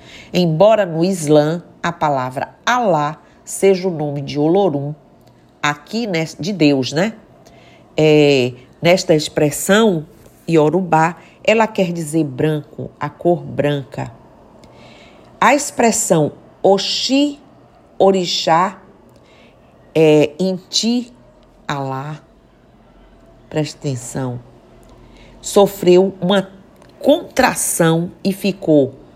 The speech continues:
Orixalá, que pronuncia Orixá em Lá.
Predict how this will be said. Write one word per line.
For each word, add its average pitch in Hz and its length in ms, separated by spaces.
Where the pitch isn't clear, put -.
Orixalá, 170 840
que 165 160
pronuncia 175 840
Orixá 180 580
em 196 100
Lá. 151 380